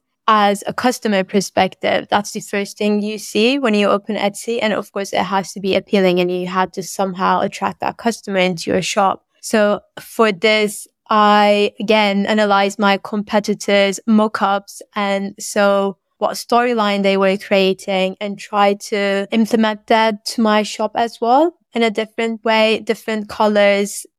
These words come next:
different, like, styles, and, like, all the small tips that you gave, the things that actually will pop up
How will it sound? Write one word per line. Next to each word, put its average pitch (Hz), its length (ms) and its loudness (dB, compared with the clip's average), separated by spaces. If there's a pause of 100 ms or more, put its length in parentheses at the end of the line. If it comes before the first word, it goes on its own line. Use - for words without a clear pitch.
(120)
different, 202 340 -2
like, 190 200 -4
styles, 226 840 0 (160)
and, 202 240 -4
like, 196 300 -6 (120)
all 208 200 -2
the 208 80 -10
small 214 320 -2
tips 208 260 -6
that - 180 0
you 202 200 -2
gave, 196 500 0 (280)
the 208 160 -2
things 208 320 0
that 180 180 2
actually 180 760 -2
will 190 200 -4
pop - 380 -8
up - 280 -2